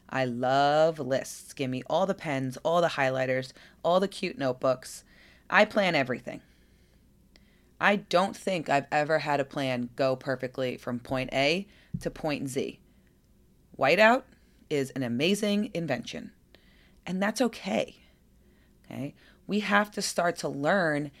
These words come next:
how to adapt to things, how to navigate curveballs, how to be in the moment and be flexible.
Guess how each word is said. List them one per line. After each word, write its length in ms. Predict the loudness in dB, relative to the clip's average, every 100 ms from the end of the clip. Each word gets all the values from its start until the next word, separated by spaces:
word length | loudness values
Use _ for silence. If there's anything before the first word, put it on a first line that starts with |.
| -20 -20 -14
how 260 | -2 2 2
to 240 | 0 -6
adapt 520 | -6 -2 2 2 2 -6
to 60 |
things, 480 | -10 -6 -8 -10 -18 -12
how 100 | -4
to 100 | -2
navigate 680 | 0 0 2 2 0 0 -2
curveballs, 840 | -2 -2 -2 -2 -2 -2 -6 -10 -20 -20 -20 -16
how 280 | -2 0
to 200 | 0 -4
be 220 | -4 -4 -2
in 100 | -2
the 80 |
moment 540 | -2 0 -2 0 0 -2 -12 -20 _
and 260 | -6 -6 -6
be 360 | -4 -4 -4 -8
flexible. 840 | -14 -6 -4 -4 -6 -10 -10 -14